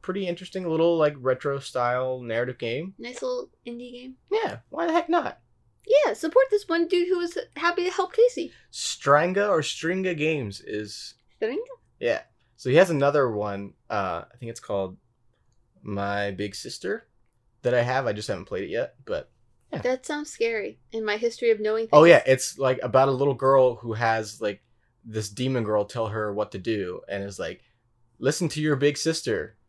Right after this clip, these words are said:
Speaker 1: kind of thing.
Speaker 2: Never listen to your big sister.
Speaker 1: I also can attest to that.
Speaker 2: <laughs>
Speaker 1: Never listen to your big sister. But yeah, so pretty harmless game. Pretty cool.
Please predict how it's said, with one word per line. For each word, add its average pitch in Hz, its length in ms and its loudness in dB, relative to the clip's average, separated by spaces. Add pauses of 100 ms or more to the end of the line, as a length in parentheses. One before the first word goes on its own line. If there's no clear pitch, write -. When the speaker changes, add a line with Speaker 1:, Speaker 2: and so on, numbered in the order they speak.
(140)
Speaker 1:
kind 90 160 -12
of 92 100 -16
thing. - 220 -20 (580)
Speaker 2:
Never 247 380 4
listen 277 280 6
to 269 100 -2
your 254 200 10
big 233 220 6
sister. 208 640 2 (880)
Speaker 1:
I 123 120 10
also 143 280 10
can 117 160 2
attest 104 340 -2
to 101 60 -10
that. 90 300 -4
Speaker 2:
<laughs> 202 120 12
Speaker 1:
Never 156 300 12
listen - 220 2
to - 40 0
your 202 80 -4
big 101 160 -4
sister. - 400 -10 (500)
But 269 100 8
yeah, - 220 6
so 123 300 2 (200)
pretty 226 180 2
harmless 117 280 0
game. 143 220 -2 (160)
Pretty - 160 -10
cool. 311 220 -4